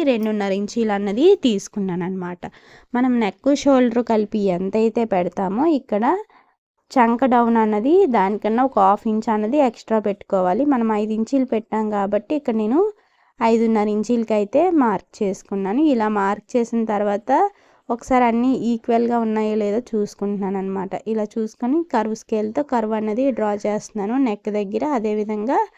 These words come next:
చంక రౌండ్ దగ్గర. ఇలా మార్క్ చేసిన తర్వాత ఇక్కడ చూడండి మనకి నెక్ వైపు కొంచెం అలా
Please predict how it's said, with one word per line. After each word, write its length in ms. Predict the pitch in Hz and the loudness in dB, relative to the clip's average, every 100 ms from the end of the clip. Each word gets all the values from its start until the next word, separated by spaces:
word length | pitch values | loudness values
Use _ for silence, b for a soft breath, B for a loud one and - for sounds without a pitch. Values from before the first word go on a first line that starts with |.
| b b b b | b b b b
చంక 280 | - 254 226 | -2 0 2
రౌండ్ 360 | 220 208 208 202 | 0 0 0 -2
దగ్గర. 320 | 196 185 196 269 349 b b b | -2 -4 -4 -4 -6 b b b
ఇలా 180 | 247 240 | 0 2
మార్క్ 360 | 233 226 220 - | 4 2 0 0
చేసిన 360 | 247 233 233 226 | 0 0 0 -2
తర్వాత 380 | 214 214 208 285 | 0 -2 -2 -2
ఇక్కడ 220 | 285 233 | -2 -4
చూడండి 560 | - 220 208 208 202 285 415 415 b b _ _ _ _ _ _ | -4 -4 -2 -2 0 2 2 0 b b _ _ _ _ _ _
మనకి 500 | 202 233 233 226 240 240 | -6 -2 -2 -2 -2 0
నెక్ 340 | 226 214 - 247 | 2 0 -2 -2
వైపు 360 | 247 240 - 285 | 0 0 -2 -2
కొంచెం 360 | 285 247 233 233 | 0 0 0 0
అలా 180 | 220 | 0